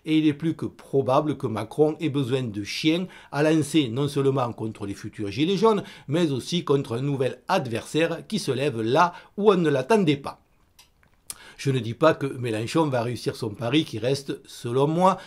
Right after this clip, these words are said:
une grosse escroquerie. En revanche, par son renoncement à la continuité d'une France millénaire, pour ne pas dire sa détestation, son positionnement pour la rupture islamique de cette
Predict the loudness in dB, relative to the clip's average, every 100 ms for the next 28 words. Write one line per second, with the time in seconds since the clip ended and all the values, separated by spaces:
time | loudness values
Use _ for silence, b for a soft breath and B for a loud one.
0 | B -2 0 2 2 2 -2 0 2 2
1 | 2 0 2 0 -2 -10 B -2 0 0
2 | 4 4 4 0 -6 -10 -10 -4 -2 0
3 | 0 0 -2 0 0 0 -4 -6 -10 -2
4 | 2 4 2 -2 0 -2 -4 -4 -4 -6
5 | -6 -6 -6 -8 -4 -2 0 0 -2 B
6 | B -10 -8 -6 -6 -6 -4 -6 -4 -4
7 | -2 -2 2 2 0 B 0 0 0 -2
8 | 0 0 2 0 0 -2 -2 -2 -4 -6
9 | -8 -6 -8 -4 -2 0 0 -2 -2 -2
10 | -2 -4